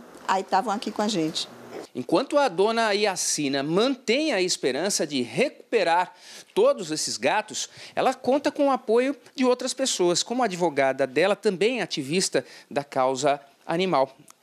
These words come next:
Speaker 2: Foi registrado um boletim de ocorrência. Ana,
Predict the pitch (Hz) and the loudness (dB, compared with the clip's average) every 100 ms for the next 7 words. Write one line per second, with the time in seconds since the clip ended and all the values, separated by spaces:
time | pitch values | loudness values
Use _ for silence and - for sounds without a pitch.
0 | _ - 131 143 143 - 147 123 131 - | _ -2 0 2 -2 0 0 0 -2 -4
1 | 165 180 143 - 208 247 214 147 143 170 | 0 2 2 0 0 2 0 0 0 -2
2 | 214 - 214 - - - - 247 196 | 0 0 -2 -4 -20 -8 -2 0 0